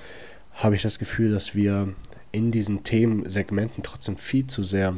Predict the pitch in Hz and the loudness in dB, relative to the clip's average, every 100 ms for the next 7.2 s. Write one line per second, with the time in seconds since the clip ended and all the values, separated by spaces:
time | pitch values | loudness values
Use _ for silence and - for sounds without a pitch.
0 | 87 - 92 92 95 - - 87 87 - | -4 -6 -2 -2 -4 -6 -8 -8 -8 -6
1 | 101 107 - - 92 87 - - 110 - | -6 -6 -8 -10 -12 -10 -8 -6 -6 -6
2 | 87 95 127 - - - - 131 - 170 | -4 -2 -4 -8 -10 -6 2 2 4 2
3 | 123 143 131 127 131 107 113 98 92 92 | 2 0 2 2 4 4 2 4 2 -2
4 | 87 95 113 - - - - 110 113 - | -2 0 2 0 -4 -2 -2 0 -2 -6
5 | - 101 101 110 - 131 131 - - - | -6 -2 0 0 -2 -4 -4 -6 -16 -16
6 | - - - 107 104 - - 104 160 139 | -16 -16 -6 -2 -2 -2 2 4 4 6
7 | 151 | 4